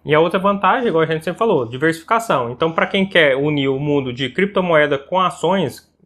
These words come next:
em um país forte, que é os Estados Unidos, né, que tem a maior moeda, que é o dólar, você tem tudo no mesmo lugar, sem precisar ficar abrindo contras em o-, em outras corretoras. Lembrando que a gente sempre vai gostar da Binance em trades,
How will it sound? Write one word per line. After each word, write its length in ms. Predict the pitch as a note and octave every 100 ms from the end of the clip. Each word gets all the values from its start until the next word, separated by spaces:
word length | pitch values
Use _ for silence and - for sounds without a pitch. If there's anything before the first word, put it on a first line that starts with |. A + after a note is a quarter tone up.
| _ _
em 120 | D3 E3+
um 160 | F#3
país 280 | D3+ C#3 C#3
forte, 360 | - D3+ F#3+ -
que 60 |
é 60 | B2+
os 60 |
Estados 260 | B2+ B2+ A#2+
Unidos, 500 | A#2+ C3 D#3+ - A#2
né, 160 | A#2+ A#2
que 160 | -
tem 140 | A#2+ B2+
a 40 |
maior 200 | B2+ B2+
moeda, 320 | C3 C#3+ D#3
que 80 | D#3
é 20 |
o 60 | D#3
dólar, 380 | D3+ F3 G3+ - _ -
você 220 | E3 F#3
tem 180 | F#3+ G3
tudo 200 | G#3 G#3
no 60 |
mesmo 240 | G3+ F#3+ A3
lugar, 460 | A#3+ F3+ F#3+ F3
sem 160 | - D#3
precisar 380 | - E3 E3 D#3+
ficar 200 | - E3+
abrindo 280 | D#3+ E3
contras 500 | E3+ - E3 E3 D#3+
em 80 | E3
o-, 200 | F3 F3 -
em 140 | D3
outras 240 | D#3 D#3+
corretoras. 600 | - F3 B3 F3+ C#3 A2+ - _ _ F#3+
Lembrando 320 | G3 F#3 G#3+
que 80 | G3
a 20 |
gente 180 | G#3 G#3
sempre 260 | A3+ C4
vai 120 | A#3+
gostar 280 | A3+ G3+ G#3
da 120 | F#3
Binance 600 | E3 B2+ C#3+ F3+ C#3+ -
em 80 | F#3+
trades, 480 | F#3+ C3 A2 -